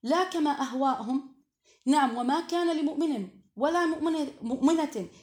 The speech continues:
إذا قضى الله ورسوله أمرا أن يكون لهم الخير، ما لنا نتخير في شرع الله. إذن هذا يكون له هدى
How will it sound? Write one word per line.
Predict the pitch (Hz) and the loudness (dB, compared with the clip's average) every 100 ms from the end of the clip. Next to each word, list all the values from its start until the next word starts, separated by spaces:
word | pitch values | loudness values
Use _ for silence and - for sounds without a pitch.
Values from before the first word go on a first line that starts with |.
| - | -4
إذا | 285 349 | 0 2
قضى | 330 - 302 | 2 2 2
الله | 294 311 262 | 4 2 2
ورسوله | 254 262 262 320 269 247 311 | 0 0 -2 -2 -2 -2 -2
أمرا | 370 392 381 | -2 -2 -2
أن | 359 | -2
يكون | 349 370 370 | -2 -2 0
لهم | 359 349 | 0 0
الخير، | 370 381 339 247 | -4 -2 -2 0
ما | 262 262 381 403 | -2 0 2 2
لنا | 302 277 | 0 0
نتخير | 247 - 240 226 | -4 -6 -8 -8
في | 220 | -8
شرع | 220 214 | -8 -8
الله. | 202 196 175 - _ - - - - - - | -6 -6 -6 -10 _ -20 -20 -20 -20 -12 -4
إذن | 269 277 | 2 2
هذا | 285 403 370 330 311 | 4 2 2 2 0
يكون | 311 370 330 | -2 0 0
له | 320 302 277 320 | 0 -2 -2 -4
هدى | 226 | -4